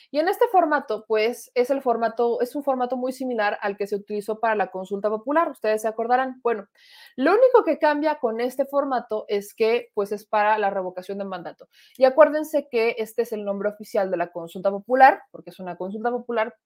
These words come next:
para consultar la revocación de mandato. Es revocación, no ratificación. Eso eventualmente será en su voto. ¿Qué es lo que les están pidiendo? Pues el apellido paterno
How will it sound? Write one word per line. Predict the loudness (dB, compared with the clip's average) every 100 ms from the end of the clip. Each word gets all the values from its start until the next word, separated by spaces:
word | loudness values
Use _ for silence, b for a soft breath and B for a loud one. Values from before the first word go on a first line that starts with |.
| _
para | 2 4 2
consultar | -2 -10 -6 -4
la | -2
revocación | -4 -6 -8 -10
de | -6
mandato. | -2 -2 -2 -8 B B B B B
Es | -2 0 -2
revocación, | -4 2 2 2 2 0 2 -2 -2 -14
no | -10 -2 -2
ratificación. | -2 -4 -8 -4 -4 -2 -4 -4
Eso | -12 -4 -4 -4 _
eventualmente | -4 -2 -2 -2 -2 -4 -8 -8
será | -6 -6 -6
en | -8 -12
su | -6 -2
voto. | 0 0 -2 -16 _ B B B _
¿Qué | 2
es |
lo | 4 4
que | 4
les | 4
están | 0 -4 -4
pidiendo? | -4 -4 -4 -6 -10
Pues | -10 -4
el | -4
apellido | -2 -2 -2 0
paterno | -2 0 0 -2 -8